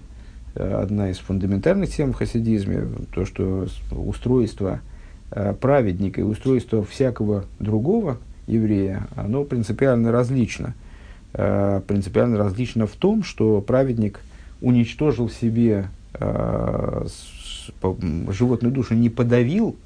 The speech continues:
а уничтожил её злостность, уничтожил её животность, скажем,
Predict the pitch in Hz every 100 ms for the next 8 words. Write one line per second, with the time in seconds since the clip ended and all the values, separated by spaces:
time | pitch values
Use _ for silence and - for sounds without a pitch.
0 | - - - - - 107 110 113 117 113
1 | - 160 165 135 120 107 117 120 135 110
2 | 107 135 120 - 92 - 101 110 107 139
3 | 127 120 120 123 107 120 123 120 80 78
4 | - - 85 -